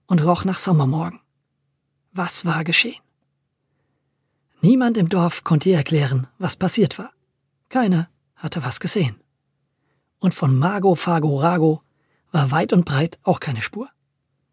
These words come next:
Kurzum verschob der Bürgermeister die Schuleröffnung auf den folgenden Morgen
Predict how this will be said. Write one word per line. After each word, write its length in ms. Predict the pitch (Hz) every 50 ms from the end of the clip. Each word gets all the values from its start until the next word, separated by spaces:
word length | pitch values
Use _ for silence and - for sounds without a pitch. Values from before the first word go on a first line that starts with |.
| _ _
Kurzum 560 | - 233 254 254 - - - 196 208 202 190 _ _ _
verschob 420 | - 170 135 - - 180 185 190
der 100 | - 131
Bürgermeister 600 | 120 139 180 190 180 180 165 165 160 165 - -
die 100 | 151 147
Schuleröffnung 720 | 160 - - 202 190 175 190 208 180 - - 165 165 170 - _
auf 140 | _ - -
den 140 | - 160 127
folgenden 440 | - - 180 175 165 160 139 135 131
Morgen 380 | 127 151 160 170 170 175 165